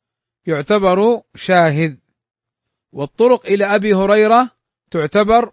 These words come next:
متابعات، تعتبر متابعات. طيب، هيئة البحث عن المتابع والشاهد تعرف عندهم بالاعتبار. إذن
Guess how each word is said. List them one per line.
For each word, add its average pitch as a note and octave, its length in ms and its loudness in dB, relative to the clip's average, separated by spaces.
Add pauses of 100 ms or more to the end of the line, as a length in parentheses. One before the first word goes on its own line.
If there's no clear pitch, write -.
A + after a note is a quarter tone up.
متابعات، D#3 760 -4 (260)
تعتبر F3+ 600 -2 (640)
متابعات. C3+ 680 -6 (1500)
طيب، C#3 280 -4 (760)
هيئة B3+ 460 0
البحث A3+ 720 -2 (560)
عن D3+ 200 -4
المتابع G3 800 -2 (100)
والشاهد A3 840 2 (500)
تعرف G#3 380 2
عندهم G#3+ 540 -2
بالاعتبار. E3+ 920 -2 (600)
إذن G3+ 360 -4